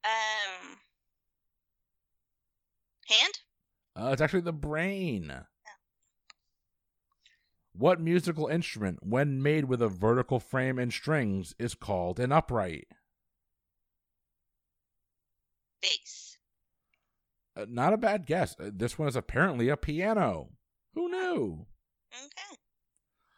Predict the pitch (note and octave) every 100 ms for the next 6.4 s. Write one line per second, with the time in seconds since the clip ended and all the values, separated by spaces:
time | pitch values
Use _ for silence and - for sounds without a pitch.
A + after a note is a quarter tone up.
0 | _ _ _ _ _ A2+ G#2 - F3+ G3+
1 | D3 - E3+ E3 E3 E3 A2+ G2 B2 D3
2 | A2+ C#3+ A#2 F#2 G#2+ A2 A2 - C3+ -
3 | D3 B2+ - C#3 C3+ A#2+ C#3 A2+ A2+ D3
4 | D3+ - - - _ A#2+ A2 G2 C#3 -
5 | - - G2+ G#2 G2+ F#2+ B2 A#2+ A#2+ B2
6 | - G#2 D#2+ -